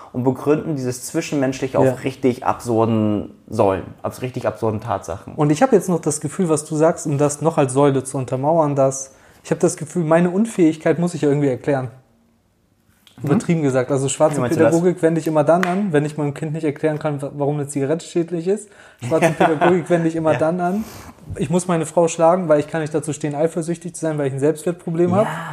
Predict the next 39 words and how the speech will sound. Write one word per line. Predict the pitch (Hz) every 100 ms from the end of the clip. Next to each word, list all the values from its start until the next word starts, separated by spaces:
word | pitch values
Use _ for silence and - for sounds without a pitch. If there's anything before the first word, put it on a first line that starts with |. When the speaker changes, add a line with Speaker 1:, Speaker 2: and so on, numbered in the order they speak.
| -
Speaker 1:
ja, | 147 156 151 151
ja. | 151
Speaker 2:
Dann | 156 160 156 139
greift | 170 170
man | 175
schnell | 165 170 160
zu | 160
Methoden | 147 - 175
der | 151
schwarzen | 143 156 151 147
Pädagogik | 147 139 139 160 131 120
und | 147
sagt, | 151 151 - - -
„Ist | 147 -
so.“ | 123 120 - - _ _ _ -
Speaker 1:
Weil | 131 139 135
ist | 139 135
so. | 120 110
Speaker 2:
Weil | 151
ist | 185 175 -
so, | 135
ist | 127
Speaker 1:
Weil | 120
Speaker 2:
das | 139
Speaker 1:
ist |
Speaker 2:
Beste, | 165 160 - 127
da | 139
wo | 139
ballert. | 135 147 139 123 -
Speaker 1:
Ey, | 120 123 139
das | 135 131
hatte, | 143 143
ja, | 135 123 127 127 131 _
ja, | 117 123
ja. | 135 127 127 - -
Ich | -
merk | 131 131 127
auch, | 127 120 - - _ _ -
also | -